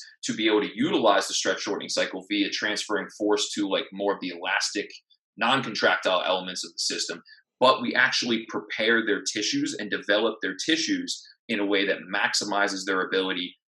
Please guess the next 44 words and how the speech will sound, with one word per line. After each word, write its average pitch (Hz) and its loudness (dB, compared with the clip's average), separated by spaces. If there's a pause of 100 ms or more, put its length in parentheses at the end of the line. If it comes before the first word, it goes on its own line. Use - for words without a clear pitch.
to - -4
utilize 104 4
that 85 2
fast 85 0
stretch - -6
shortening - -8
cycle. - -10 (260)
So 107 2
with 107 2
young 123 4
kids, 165 6 (300)
I'm 131 4
gonna 135 4
do 117 2
a - 6
lot 104 2
of, 98 0
like, 90 0 (200)
bouncy 113 2 (140)
type 90 0
work 85 -2 (360)
because 101 -2
I 98 4
look 110 0
at 104 -4
that 98 4
as 92 0
a, 90 -4 (120)
not 120 2
only 110 0
a 82 -6
structural, 156 0
but 113 2
a 90 -2
neurological 104 0
skill - 4
acquisition. - -4
And 104 -4
it's 107 0
not, 190 6
like, 110 8 (420)
high 156 4
intensity 127 2
stuff. 90 -2